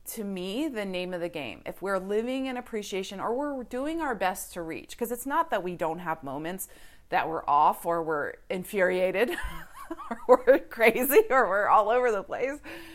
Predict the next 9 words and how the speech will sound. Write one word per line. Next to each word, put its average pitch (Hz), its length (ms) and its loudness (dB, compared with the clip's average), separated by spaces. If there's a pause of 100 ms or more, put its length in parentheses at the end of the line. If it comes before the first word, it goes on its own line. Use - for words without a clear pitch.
(140)
because 403 240 0
that's 392 180 4
life. 165 480 4
We 220 180 4
are 233 240 8
all 185 120 8
over 170 120 2
the 160 100 0
place. 147 420 -4